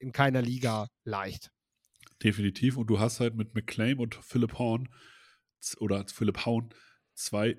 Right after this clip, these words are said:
Speaker 2: über hundertvierzig Yards Receiver gehabt. Also, und du hast mit, äh, Christian Strong jemanden, der vierundzwanzig von dreißig Pässen anbringt und sechs Touchdowns bei keinem Pick. Das ist in jeder Liga schwer.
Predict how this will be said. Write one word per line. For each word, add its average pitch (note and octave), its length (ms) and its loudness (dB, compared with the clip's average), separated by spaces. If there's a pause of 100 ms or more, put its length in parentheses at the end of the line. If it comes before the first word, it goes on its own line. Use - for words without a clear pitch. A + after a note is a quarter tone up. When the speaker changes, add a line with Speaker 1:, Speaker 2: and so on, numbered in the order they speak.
Speaker 2:
über C#3 340 2
hundertvierzig C3 640 -2
Yards G#2+ 240 -2
Receiver E2+ 340 -8
gehabt. F2 340 -16 (800)
Also, G2+ 580 0
und G#2+ 160 -6
du G#2 100 6
hast A2+ 240 -2
mit, A2 300 -12
äh, G#2 260 0
Christian A#2+ 360 -2
Strong B2 360 -2
jemanden, G#2+ 360 -2
der G#2 120 0
vierundzwanzig A#2 580 -4
von G#2+ 160 -8
dreißig G#2 440 -2
Pässen A#2 280 -2
anbringt F#2 440 -8 (100)
und G#2+ 140 -12
sechs A#2 260 0
Touchdowns A2+ 460 -4
bei G2+ 160 -4
keinem A2+ 400 -4
Pick. - 260 -8 (960)
Das - 460 -2
ist A#2 200 -6
in G#2 80 -8
jeder A2 240 4
Liga F#2+ 240 -2
schwer. F2+ 400 -8